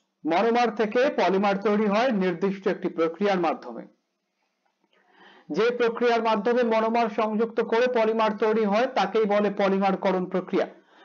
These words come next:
সাধারণত পলিমারকরণে উচ্চ চাপ এ-, এবং তাপের প্রয়োজন হয়। যদি দুটি মনোমার একসাথে যুক্ত হয়ে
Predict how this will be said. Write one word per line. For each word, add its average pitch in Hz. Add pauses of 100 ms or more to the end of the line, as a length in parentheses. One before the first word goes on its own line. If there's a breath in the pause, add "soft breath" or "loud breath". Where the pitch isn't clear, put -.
(160 loud breath)
সাধারণত 220
পলিমারকরণে 220
উচ্চ 165
চাপ -
এ-, 175 (140)
এবং 196
তাপের 214
প্রয়োজন 202
হয়। 190 (880 loud breath)
যদি 240
দুটি 240
মনোমার 165 (100)
একসাথে 269
যুক্ত 190
হয়ে 151